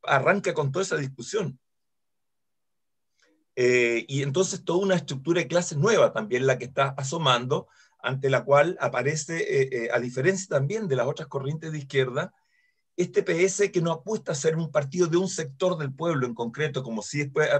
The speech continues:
como si apuesta, por ejemplo, el Partido Comunista, o apuesta a la izquierda cristiana, o el mir, el propio mapu, etcétera. No, el,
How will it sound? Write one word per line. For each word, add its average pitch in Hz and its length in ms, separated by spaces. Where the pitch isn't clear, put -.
como 113 180
si 123 120
apuesta, 143 320
por 131 80
ejemplo, 127 240
el 123 80
Partido 101 240
Comunista, 135 600
o 117 140
apuesta 123 360
a 107 40
la 98 60
izquierda 104 220
cristiana, 143 560
o 120 140
el 98 80
mir, 151 340
el 123 160
propio 110 240
mapu, 143 360
etcétera. 165 300
No, 135 240
el, 120 160